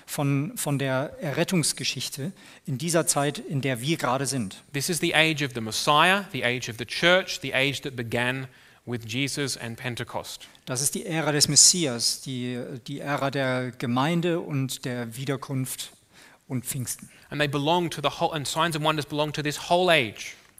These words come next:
Speaker 1: Und Zeichen und Wunder gehören zu dieser gesamten Ära.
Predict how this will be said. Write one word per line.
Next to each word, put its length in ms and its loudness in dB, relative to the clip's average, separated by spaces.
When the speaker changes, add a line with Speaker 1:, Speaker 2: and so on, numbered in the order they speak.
Speaker 1:
Und 280 -2
Zeichen 260 6
und 160 2
Wunder 460 4
gehören 440 0
zu 140 -2
dieser 320 0
gesamten 440 4
Ära. 280 -8